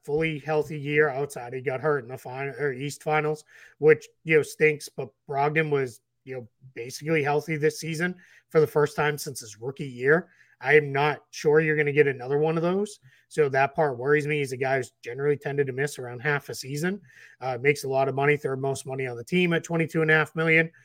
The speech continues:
So I would maybe look to, to trade him, rebalance things a little bit there. Um, but other than that, it's moves around the edges, and I think you mostly run it back, hope for better health and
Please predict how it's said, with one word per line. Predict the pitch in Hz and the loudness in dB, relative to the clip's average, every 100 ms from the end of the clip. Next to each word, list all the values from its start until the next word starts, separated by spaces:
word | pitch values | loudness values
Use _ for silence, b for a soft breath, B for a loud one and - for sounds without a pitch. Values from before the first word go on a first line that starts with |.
| b b b | b b b
So | - 143 | 0 6
I | 160 | 8
would | 160 131 | 8 4
maybe | 139 147 151 147 | 6 6 6 6
look | 156 160 | 6 6
to, | - 160 156 151 | 4 6 6 4
to | 160 | -6
trade | 143 160 151 | 2 4 6
him, | 160 160 | 4 2
rebalance | 147 131 131 143 143 139 - | 0 -4 -2 0 -2 -6 -8
things | - 151 143 | -2 -2 -2
a | 135 | 0
little | 135 151 | 2 6
bit | 151 151 - | 6 6 4
there. | 135 156 196 214 b b - | -4 -2 -2 -6 b b -2
Um, | 156 151 127 - | 0 0 -2 -6
but | 180 170 | 0 2
other | 175 | 4
than | 170 | 2
that, | 160 165 147 | 4 4 4
it's | 151 156 | 2 0
moves | 160 147 | -4 2
around | 156 151 | 2 2
the | 139 | 0
edges, | 143 147 151 | 0 0 -2
and | 139 | -4
I | 123 | -10
think | 131 127 139 | -14 -16 -12
you | 139 131 b b _ | -12 -12 b b _
mostly | 139 156 170 | 0 0 0
run | 160 160 | 2 2
it | 151 | 2
back, | 160 160 160 - | 4 6 4 0
hope | 135 | -10
for | - 147 | -4 0
better | 151 151 | 2 4
health | 156 156 151 | 4 2 0
and | 120 | -8